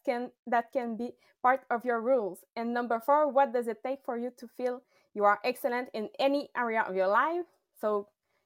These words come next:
go back to when you were a child. So what were you good at as a child? So how,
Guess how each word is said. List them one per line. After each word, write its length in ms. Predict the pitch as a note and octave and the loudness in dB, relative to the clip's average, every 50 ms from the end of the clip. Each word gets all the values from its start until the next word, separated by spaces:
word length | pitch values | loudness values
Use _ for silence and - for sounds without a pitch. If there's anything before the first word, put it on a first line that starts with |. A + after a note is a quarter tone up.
| _ - G3 | _ 0 8
go 200 | G#3+ C#4+ D4 D4 | 10 10 10 10
back 380 | B3 D4 D4 D4+ E4 - _ | 8 4 2 2 0 -6 _
to 120 | - D#4 C#4 | -8 -6 -4
when 360 | B3 A#3 C4 C4 C4 C4+ C4+ | 0 0 2 2 2 0 -2
you 100 | C4 C4 | -2 -2
were 220 | A#3+ B3 B3+ - - | 0 0 -2 -2 -2
a 80 | A#3+ | -6
child. 480 | A#3+ - - - F#3 C#4+ C4 G3+ F3+ F#3+ | -8 -8 -10 -8 -6 -6 -6 -6 -8 -10
So 140 | - - G3 | -8 -8 -6
what 280 | F#3+ F#3+ C4+ F#4 G4 - - | 0 0 0 0 0 -4 -4
were 140 | E4 D#4 | -4 -2
you 160 | D4 C4+ C#4+ B3 | -2 -2 -4 -4
good 280 | G#3 B3+ D#4 E4 D#4 - - | -4 -2 -2 -2 -2 -4 -8
at 220 | - G#3+ A3+ G#3+ - _ _ _ _ _ _ _ _ - | -10 -10 -10 -12 -14 _ _ _ _ _ _ _ _ -2
as 240 | - G#3 G#3 G#3+ G#3 | 0 0 0 0 -2
a 80 | G#3+ | -6
child? 520 | G#3 - - C4 C4 B3+ G#3+ F3+ - - - _ | -8 -6 -6 -4 -4 -4 -4 -6 -8 -12 -16 _
So 220 | - G3+ F#3 F#3 _ _ _ - | -8 -8 -8 -8 _ _ _ 2
how, 200 | - D4+ E4+ | 4 4 4